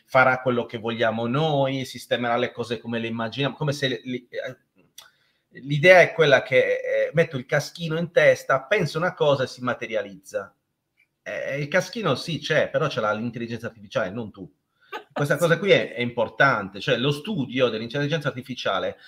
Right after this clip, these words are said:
Speaker 1: non è fatta perché tu quello che pensi si realizzi, quello sarà tutto un altro studio, immagino.
Speaker 2: <laughs> Che ha
Speaker 1: Questa
Speaker 2: connesso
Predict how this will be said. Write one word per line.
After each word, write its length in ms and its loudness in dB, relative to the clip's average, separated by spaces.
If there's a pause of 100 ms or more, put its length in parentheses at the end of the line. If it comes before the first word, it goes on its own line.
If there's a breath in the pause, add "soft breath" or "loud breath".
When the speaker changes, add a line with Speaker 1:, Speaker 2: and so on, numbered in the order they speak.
(160 soft breath)
Speaker 1:
non 200 -2
è 140 0
fatta 760 -4
perché 600 -8 (180)
tu 240 -8
quello 320 0
che 160 -10
pensi 680 -4
si 240 -12
realizzi, 600 -4
quello 240 -2
sarà 320 -2
tutto 240 -16
un 60 -6
altro 220 -6
studio, 380 -12
immagino. 420 -12
Speaker 2:
<laughs> 500 -18
Che 80 2
ha 120 0
Speaker 1:
Questa 280 6
Speaker 2:
connesso 120 8